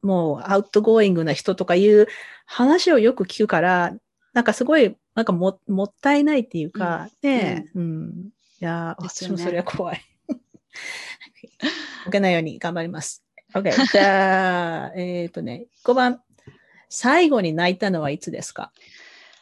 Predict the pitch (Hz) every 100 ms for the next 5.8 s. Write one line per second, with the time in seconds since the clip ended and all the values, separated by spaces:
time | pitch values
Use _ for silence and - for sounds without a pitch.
0 | _ _ _ _ - - - - 302 311
1 | 285 269 262 262 262 269 262 254 226 220
2 | 226 233 226 220 202 - - 190 190 185
3 | 170 170 165 156 139 - 196 202 233 190
4 | 208 220 214 202 202 202 196 - 190 180
5 | 170 160 151 - 180 185 175 175